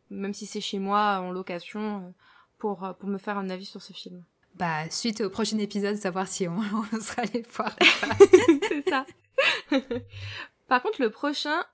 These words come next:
Speaker 1: euh, lui, il me tente bien. Je ne pense pas aller le voir non plus parce que, pareil, il y en a d'autres que je préfère voir tout de suite. Mais il, il est, il est quand même dans ma liste. Il s'agit de Antoinette dans les Cévennes. Et je pensais pas qu'il allait ressortir.
Speaker 2: Ouais.
Speaker 1: Mais j'ai vu qu'il était ressor-, qu'il ressortait dans plusieurs cinémas.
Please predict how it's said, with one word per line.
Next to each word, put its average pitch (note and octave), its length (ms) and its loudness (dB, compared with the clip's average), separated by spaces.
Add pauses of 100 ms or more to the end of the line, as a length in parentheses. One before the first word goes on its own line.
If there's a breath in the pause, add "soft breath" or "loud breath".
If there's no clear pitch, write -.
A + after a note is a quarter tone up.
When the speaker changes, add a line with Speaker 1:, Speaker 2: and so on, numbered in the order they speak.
Speaker 1:
euh, G#3 100 -4
lui, C#4+ 180 0
il D4 40 -2
me G#3 160 -2
tente E4 320 -4
bien. G3 480 -6 (200 loud breath)
Je - 120 -8
ne A3 40 -2
pense B3 180 0
pas F4 140 0
aller D#4 120 -2
le C4+ 80 -2
voir B3+ 160 2
non B3 180 -2
plus C4+ 240 -6
parce A3 200 -6
que, A3 220 -4
pareil, A3 340 -2
il G3+ 40 -4
y G3 40 -8
en F#3+ 100 -6
a G3 80 -4
d'autres A#3 220 -4
que A3 240 -4
je - 120 -8
préfère G3+ 380 -10
voir G3 220 -8
tout G#3+ 100 -12
de - 60 -16
suite. - 280 -6 (380 loud breath)
Mais G#3+ 720 2
il, - 1200 -14
il C4+ 140 -4
est, D4+ 280 0
il D#4+ 60 -4
est E4+ 60 -2
quand E4+ 100 2
même E4 140 2
dans D4 120 2
ma B3 120 2
liste. A#3 340 -4
Il G#3+ 80 -6
s'agit A#3+ 280 -4
de B3 160 -2
Antoinette D4+ 520 -4
dans A3+ 140 -6
les G#3+ 140 -4
Cévennes. A3 640 -4
Et G#3 80 -8
je - 80 -10
pensais B3+ 220 -4
pas C#4+ 100 -4
qu'il E4+ 140 -2
allait A3+ 180 0
ressortir. A3 520 -8 (340 soft breath)
Speaker 2:
Ouais. F#3+ 240 -2
Speaker 1:
Mais A3+ 80 -2
j'ai A3+ 120 -2
vu B3 120 -4
qu'il B3+ 260 -4
était A3 200 -6
ressor-, A3+ 220 -12
qu'il A3 200 -10
ressortait A3+ 320 -10
dans A3+ 160 -4
plusieurs A#3 280 -8
cinémas. A3 520 -4